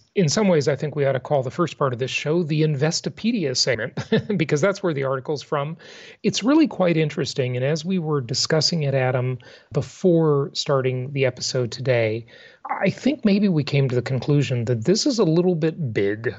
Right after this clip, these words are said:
for a show. So we are going to put the link to this article because I think you need to read it. We're gonna put the link to it in the show notes at jason hartman dot com. So just go to jason hartman dot com, look up this episode,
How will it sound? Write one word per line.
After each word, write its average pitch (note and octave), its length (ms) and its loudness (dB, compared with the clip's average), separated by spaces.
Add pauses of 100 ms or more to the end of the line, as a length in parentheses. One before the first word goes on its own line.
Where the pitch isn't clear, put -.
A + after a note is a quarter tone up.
for A#2 240 -2
a G2+ 60 -6
show. - 640 -6 (240)
So D3 320 2
we F3 340 -2
are D4 100 2
going G#3 260 0
to B2+ 80 -10
put - 280 -6
the D3 80 0
link C#3+ 560 0 (140)
to F3 160 -6
this D3+ 200 -6
article - 480 -2 (280)
because F#3+ 240 -2
I A#3 60 4
think C4+ 260 -2
you A#3 80 2
need G3 180 0
to D3 80 -2
read B2 300 -4
it. - 180 -16 (320)
We're G3+ 80 0
gonna C4 120 2
put - 160 -2
the G#3+ 40 2
link E3+ 300 2
to C#3+ 180 -2
it C3 220 -2 (380)
in G#3+ 160 6
the A#3+ 80 4
show E3 240 -2
notes D3+ 400 -6
at C#3 300 -2
jason C#3+ 520 -2
hartman C#3+ 460 -2
dot C3 220 -2
com. B2 500 -6 (280)
So - 140 -4
just C#3 180 0
go E3+ 120 2
to C#3 80 2
jason C#3+ 320 0
hartman C#3+ 240 -2
dot C3 160 -2
com, A3 460 2 (200)
look D3+ 220 0
up C#3 160 -2
this D3+ 240 -2
episode, D#3+ 640 -2